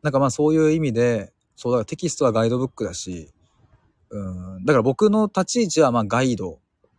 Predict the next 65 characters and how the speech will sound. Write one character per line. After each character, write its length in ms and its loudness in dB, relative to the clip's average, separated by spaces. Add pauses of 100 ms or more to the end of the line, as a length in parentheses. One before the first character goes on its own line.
(140)
案 220 0
内 200 2
役 240 0
み 100 0
た 160 0
い 60 -4
な 100 -6
こ 140 -8
と 80 -2
な 100 2
の 100 -2
か 120 -6
な 120 -2
っ 40 -6
て 160 -4
い 80 2
う 20 2
の 80 2
も 80 0
ち 60 -2
ょ 20 -8
っ 0 -
と 80 -2
思 140 0
っ 40 -4
て 120 -6
ま 100 -8
す。 100 -14
思 200 -8
想 160 -4
工 160 -2
房 120 -2
ゼ 120 0
ミ 100 -2
に 80 -6
お 120 -2
い 60 -6
て。 380 -2 (1200)
ま 100 2
あ、 160 -2 (500)
な 100 0
ん 80 0
だ 80 -4
ろ 60 -14
う 40 -20
な。 160 -20 (300)
答 380 -2
え 40 2
を 200 0
教 160 -4
え 20 0
る 80 -4
人 160 -4
で 80 2
は 60 -2
な 140 -2
い 100 -4
け 180 -10
れ 100 -12
ど、 360 -14
で 180 2
も、 380 -4 (960)
人 300 2
間 220 0
が 320 0